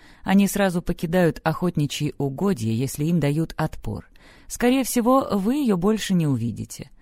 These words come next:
Казалось, барон принял эту ложь с облегчением. «Что ж, выпьем за это». Он поднял кубок. «Я перед вами в долгу,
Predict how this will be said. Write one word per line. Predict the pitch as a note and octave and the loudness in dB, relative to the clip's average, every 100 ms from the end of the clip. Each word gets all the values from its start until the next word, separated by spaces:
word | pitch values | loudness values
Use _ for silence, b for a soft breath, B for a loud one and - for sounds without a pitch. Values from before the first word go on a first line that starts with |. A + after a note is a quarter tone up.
| _ _ _ - | _ _ _ -12
Казалось, | - C3 C#3+ E3+ F3 - | -4 0 0 0 -4 -6
барон | D#3 D3+ C#3+ D#3+ F#3 | -2 0 2 2 2
принял | - E3 G3 F#3+ | 2 2 2 0
эту | D#3+ - | -2 -2
ложь | C3 D3 D#3+ - | -2 -2 -4 -8
с | - | -6
облегчением. | E3 E3 F3 - B2 - - - - b b b | -4 -2 -4 -6 -6 -6 -8 -14 -20 b b b
«Что | b - G3 F#3+ | b -4 2 2
ж, | F#3 | 2
выпьем | F#3+ D4 - C#3+ | 0 -2 0 0
за | C3 C3+ | 2 2
это». | B2+ B2 B2+ A#2+ - - - | 0 -2 -6 -10 -16 -18 -4
Он | D#3+ G#3 | 0 0
поднял | F#3 D3 D3 D#3+ | 2 0 0 -4
кубок. | - F#3 A2+ - - b b b b | -4 -4 -6 -12 -20 b b b b
«Я | G#3 G3 | 4 4
перед | F#3+ G#3 F3+ | 4 2 4
вами | F#3 F#3 | 4 4
в | E3+ | 4
долгу, | F#3+ F#3 F#3+ A#3 C3 | 4 4 2 0 -2